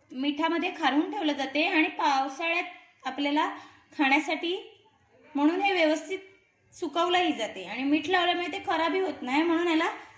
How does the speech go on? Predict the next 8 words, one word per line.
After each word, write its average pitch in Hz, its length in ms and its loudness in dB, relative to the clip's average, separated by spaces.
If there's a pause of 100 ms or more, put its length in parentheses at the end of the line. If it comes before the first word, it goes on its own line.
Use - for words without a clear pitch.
(100)
सुकं 311 300 -2
खारं 311 240 4
असं 320 140 -2
म्हटलं 320 300 2
जाते. 302 580 -2 (1200)
कोता 277 320 2
मच्छी 349 380 0
ही 320 500 2